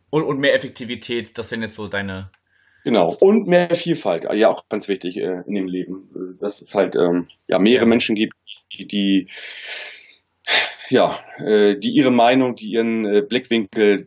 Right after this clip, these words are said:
Speaker 2: da einbringen bei uns.
Speaker 1: Ja.
Speaker 2: Und ich hätte natürlich gerne nach wie vor eine Frauenstimme. Und ich weiß, dass es da eigentlich auch genügend gibt bei uns, äh, im Vereinsumfeld.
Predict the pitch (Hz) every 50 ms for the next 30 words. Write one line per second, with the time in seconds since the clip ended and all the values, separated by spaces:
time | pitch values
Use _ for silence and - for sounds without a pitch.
0 | _ _ _ 107 98 92 78 71 95 98 90 85 85 82 82 80 - - - -
1 | - - - - _ _ _ _ _ _ _ _ _ _ _ _ _ _ _ -
2 | 131 131 120 104 92 92 107 _ _ _ - _ - - - - _ 196 190 -
3 | - - - 139 147 147 135 135 - 156 143 143 127 - _ - - 98 - 120
4 | 120 135 143 139 135 135 135 - 110 113 127 131 - 123 113 - - - 123 117
5 | 110 107 - - 104 113 117 120 113 - - - 90 90 95 107 131 151 156 -
6 | - - 117 104 - - - - - 123 143 147 - - 113 113 113 - 117 101
7 | 95 110 104 98 101 104 - 110 107 113 113 110 107 - 131 - - - - 90
8 | 67 82 95 98 - - - 85 90 92 - - 98 101 - 95 69 76 104 104
9 | - 92 92 - - 80 87 104 123 120